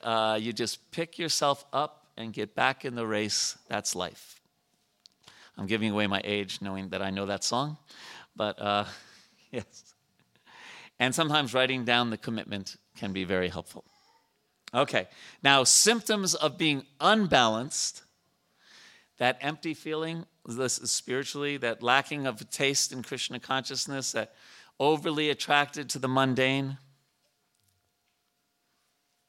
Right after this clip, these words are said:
keeping track of both the women's and the men's bracket in Ma-, March Madness, and watching every single, no, but you know,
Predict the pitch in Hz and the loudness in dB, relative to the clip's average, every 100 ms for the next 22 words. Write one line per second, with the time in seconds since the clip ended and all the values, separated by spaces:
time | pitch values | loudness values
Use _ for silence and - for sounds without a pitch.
0 | _ _ _ _ _ - 143 147 135 - | _ _ _ _ _ -14 -12 -10 -14 -8
1 | 135 131 - 101 - 160 175 - 151 156 | -8 -8 -10 -10 2 4 4 0 -4 -2
2 | 156 156 139 - 160 170 170 160 160 165 | -2 -4 -6 -2 0 2 2 2 0 0
3 | 147 - 160 165 180 160 - - 139 139 | -2 2 4 4 2 -2 -4 -10 -6 0
4 | 139 - 135 139 143 - 139 143 147 - | 2 0 0 -2 -2 -4 -4 -4 -8 -12
5 | - _ _ _ _ _ 123 120 135 131 | -14 _ _ _ _ _ -6 0 0 0
6 | 127 120 - 151 147 151 139 147 143 135 | -6 -8 -2 0 0 -2 -4 -4 -6 -6
7 | - 113 95 - - - - 143 170 143 | -6 -6 -6 -10 -18 -16 -6 -2 0 0